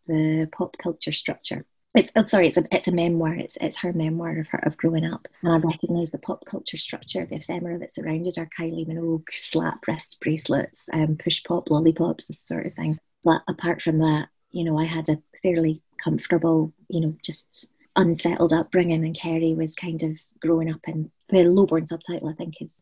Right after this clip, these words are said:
growing up in, do you know what, I've got it right here by the bed 'cause I'm trying to get my partner to read it just now.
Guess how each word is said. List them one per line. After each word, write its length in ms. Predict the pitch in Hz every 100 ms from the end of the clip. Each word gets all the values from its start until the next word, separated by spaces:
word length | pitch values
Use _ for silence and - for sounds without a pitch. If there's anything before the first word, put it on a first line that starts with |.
| -
growing 320 | - 165 160 165
up 120 | - -
in, 260 | 160 156 160 _ _ _
do 60 | -
you 40 |
know 60 | -
what, 100 | -
I've 80 | -
got 140 | -
it 120 | -
right 100 | 214
here 220 | - - 156
by 100 | 147
the 80 |
bed 220 | 151 151 -
'cause 100 | 147
I'm 80 |
trying 180 | 151 156
to 40 | 156
get 100 | -
my 60 |
partner 340 | - 160 - -
to 100 | 156
read 140 | 151
it 120 | -
just 180 | 160 -
now. 140 | 160